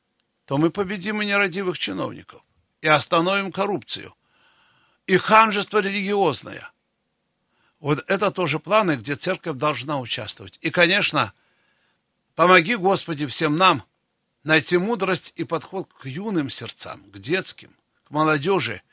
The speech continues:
чтобы открыть им мир красоты их же собственной жизни, но только не в состоянии наркотического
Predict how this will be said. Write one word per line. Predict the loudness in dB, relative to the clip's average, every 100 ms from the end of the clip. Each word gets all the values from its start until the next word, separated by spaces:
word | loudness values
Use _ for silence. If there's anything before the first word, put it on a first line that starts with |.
| _ _ _ _ _
чтобы | 0 4 6 6 4 _ _ _ _ _ _ _ _ _
открыть | 0 0 0 0 2 0
им | 0
мир | 2 4 4
красоты | 2 0 2 2 0 -2 -2 _
их | -6 0
же | 0 0
собственной | -2 -2 -2 -6 -6 -4
жизни, | -4 -2 -2 -4 -10 -12 -18 _ _ _ _ _
но | 4 6
только | 6 4 2 2 -2
не | -2
в | -2
состоянии | -2 -4 -6 -2 2 2 0 -4 -8 _ _ _ _ _ _ _ _ _ _ _ _ _ _ _ _
наркотического | -2 -2 2 0 0 -2 -2 -2 -2 0 0